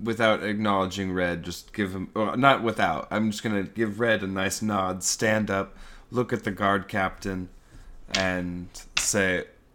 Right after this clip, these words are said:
"Uh, look at all the people that we just killed. Now it is your turn." And he runs at him and,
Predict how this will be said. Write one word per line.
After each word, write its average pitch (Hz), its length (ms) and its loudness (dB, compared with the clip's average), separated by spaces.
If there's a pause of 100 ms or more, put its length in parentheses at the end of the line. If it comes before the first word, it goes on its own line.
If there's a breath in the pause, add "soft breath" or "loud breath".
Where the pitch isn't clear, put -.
(120)
"Uh, 107 380 -4
look 135 360 -2
at 123 260 -2 (380)
all 113 340 2
the 104 140 -8
people 113 460 -2
that 98 200 -10
we 117 100 0
just 107 300 -6
killed. 101 500 -2 (320 soft breath)
Now 139 680 0 (240)
it 113 120 -4
is 110 140 0
your 95 200 0
turn." 85 320 -12 (720 soft breath)
And 101 520 0 (100)
he 107 680 0 (560)
runs 117 420 2
at 107 160 6
him 107 280 0
and, 104 440 -2